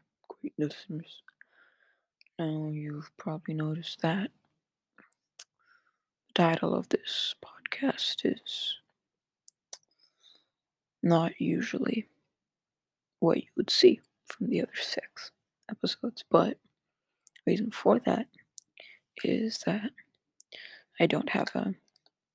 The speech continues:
a story for you tonight. It's mostly due to the fact that, um, um, I've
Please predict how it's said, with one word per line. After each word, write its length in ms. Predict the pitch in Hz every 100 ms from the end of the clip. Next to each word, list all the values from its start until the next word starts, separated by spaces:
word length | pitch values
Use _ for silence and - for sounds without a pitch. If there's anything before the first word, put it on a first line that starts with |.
| -
a 120 | -
story 340 | - - - -
for 200 | - -
you 240 | - 220 _ _ _ _ _ _ _ - - _ _ _
tonight. 440 | - 175 - 180 - - - _ _ _ - - - - _ _ _ _ -
It's 600 | 175 - - - - -
mostly 400 | 180 175 - 170
due 220 | 180 170
to 160 | - 165
the 80 | -
fact 420 | - - - - -
that, 280 | - 208 -
um, 260 | - 202 202 - _ _ _ _ _ - - _ _ _ _ _ _ _ _ _ _ _ - _ _ - - - - - -
um, 380 | 160 160 165 196
I've 380 | - - - 196